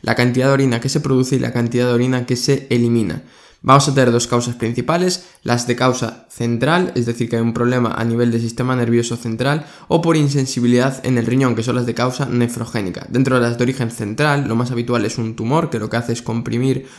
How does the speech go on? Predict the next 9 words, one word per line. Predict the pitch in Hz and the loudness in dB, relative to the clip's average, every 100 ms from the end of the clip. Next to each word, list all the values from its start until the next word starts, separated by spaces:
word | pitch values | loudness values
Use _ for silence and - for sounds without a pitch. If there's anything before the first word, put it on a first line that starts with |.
| - | -2
o | 120 | 4
destruir | 120 120 127 139 123 | 4 2 2 2 2
las | 107 113 113 - | -2 -4 -4 -2
células | 143 120 110 - | 0 0 -2 -6
que | 120 | -6
sintetizan | 117 113 120 135 135 - | -4 -2 0 0 0 -4
la | 95 | -2
hormona | 120 127 | 0 2
antidiurética, | 117 117 117 135 160 147 - | 0 0 0 2 2 0 -2